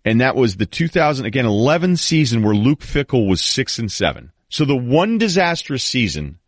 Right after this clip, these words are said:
for Ohio State, that's when Hoke got him, that's when Michigan gets him. And by the way, for all the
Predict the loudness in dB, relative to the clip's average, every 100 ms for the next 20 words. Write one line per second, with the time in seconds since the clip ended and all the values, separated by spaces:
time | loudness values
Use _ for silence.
0 | _ 0 2 4 2 2 0 -2 -2 -6
1 | -2 -2 -2 -4 -2 0 0 0 -2 0
2 | 0 -2 -2 -4 -6 -8 -6 -8 -10 -12
3 | -4 -2 0 2 2 0 -2 -10 _ 2
4 | 4 4